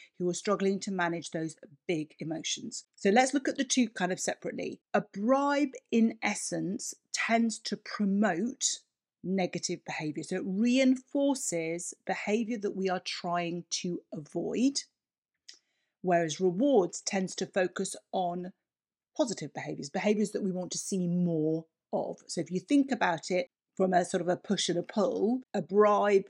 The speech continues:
tries to move us away from some behaviours that we're thinking are undesirable and we really want to try and avoid, and a reward tends to pull our children towards more desirable behaviours. So in essence, a bribe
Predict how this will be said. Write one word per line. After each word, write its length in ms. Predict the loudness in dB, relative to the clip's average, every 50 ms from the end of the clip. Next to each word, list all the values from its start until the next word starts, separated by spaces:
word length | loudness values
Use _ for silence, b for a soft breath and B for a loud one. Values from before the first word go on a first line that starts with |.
| _ -8
tries 280 | -2 0 0 0 0
to 120 | 0 -4 -2
move 300 | 0 0 -2 -2 -2 -4
us 100 | -8 -8 -6
away 720 | -4 -2 -2 2 4 6 6 6 6 4 4 4 4 0 0 -2
from 200 | -6 -6 -6 -6
some 180 | -4 -4 -6 -4
behaviours 480 | -4 -4 -4 -4 -4 -4 -4 -6 -6
that 120 | -6 -6 -6
we're 120 | -6 -6
thinking 360 | -6 -6 -8 -6 -6 -6 -6
are 100 | -6 -6 -4
undesirable 680 | -4 -4 -2 -2 -4 -2 -2 -2 0 0 -2 -2 -4 -4
and 100 | -4 -4
we 60 | -4
really 340 | -2 0 2 2 2 2 0
want 160 | 0 -2 -2
to 40 | -4
try 200 | -6 -8 -6 -6
and 100 | -4 -6
avoid, 500 | -4 0 2 4 4 4 4 2 0 -4 _ _ 0
and 180 | 0 0 0
a 60 | 0
reward 580 | 0 0 0 2 4 6 10 10 10 10 8 4 -6 -6
tends 280 | -4 -4 -2 -4 -4 -4
to 160 | -6 -8 -8 _ -20
pull 540 | -14 -6 0 4 6 6 6 6 4 2 0 -2
our 140 | -4 -4 -2
children 540 | -4 -4 -4 -4 -4 -4 -6 -6 -6 -6 -8
towards 580 | -8 -8 -8 -4 -2 0 0 0 -2 -6 -10 -12 -8
more 300 | -4 -4 -2 -2 -2 -4
desirable 540 | -4 -6 -4 -4 -4 -4 -4 -4 -4 -6 -6
behaviours. 520 | -6 -6 -6 -4 -4 -4 -4 -4 -6 -6 -2
So 300 | 0 2 4 4 4 2 B B B B B B _ _ 0 0
in 140 | 2 4 4
essence, 380 | 4 2 2 0 -4 -4 -4 -4 -4
a 80 | -4 -4
bribe 800 | -4 -4 -2 2 2 4 4 4 4 4 2 2 0 0 -2